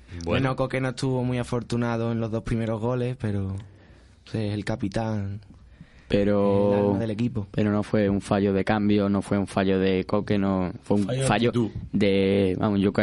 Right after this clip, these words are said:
Speaker 3: cuando lo vi pensé, si esto lo graban en cualquier escuela de fútbol y dicen, "¿Cómo ser superior físicamente?"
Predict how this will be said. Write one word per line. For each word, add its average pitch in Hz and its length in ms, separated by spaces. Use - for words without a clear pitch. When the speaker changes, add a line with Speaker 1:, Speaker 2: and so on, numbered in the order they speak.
Speaker 3:
cuando 95 240
lo 98 100
vi 110 280
pensé, 101 480
si - 240
esto 110 420
lo 107 120
graban 101 520
en 107 160
cualquier 110 380
escuela 107 340
de 104 160
fútbol 98 500
y 107 80
dicen, 101 440
"¿Cómo 139 220
ser 131 180
superior 104 400
físicamente?" 131 720